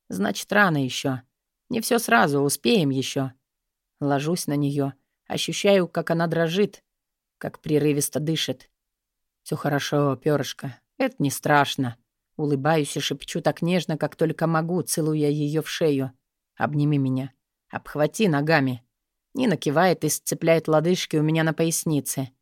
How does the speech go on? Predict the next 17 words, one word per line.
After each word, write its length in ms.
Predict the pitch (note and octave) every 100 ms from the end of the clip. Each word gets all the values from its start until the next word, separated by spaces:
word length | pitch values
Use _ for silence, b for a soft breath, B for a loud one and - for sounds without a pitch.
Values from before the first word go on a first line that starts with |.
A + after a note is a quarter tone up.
| _ _ -
В 80 |
череде 360 | - D#3+ D3+ D#3+
поцелуев 580 | D#3+ C#3+ - D3 E3+ D#3
я 100 | D#3+
начинаю 460 | D3+ C#3+ E3 E3+ D3+
касаться 480 | D#3 - E3+ -
её 180 | D#3 D3+
членом, 540 | D3 - E3+ F3 D3 C#3 _ _ _ _
труся 340 | - - A#2+ D3+
возбуждённый 640 | D3+ C#3+ D3 D3 E3 D#3+
клитор — 480 | - F3 G3+ D3+ C#3+ _ _ _ -
чтобы 240 | D#3+ D3
она 140 | D3
немного 400 | D3+ D#3 D#3 D3
отпустила 560 | D#3 - E3 - A3+ D#3
своё 280 | - D#3 D#3
напряжение. 800 | D#3+ E3 F3 F3+ D#3 C#3 C3+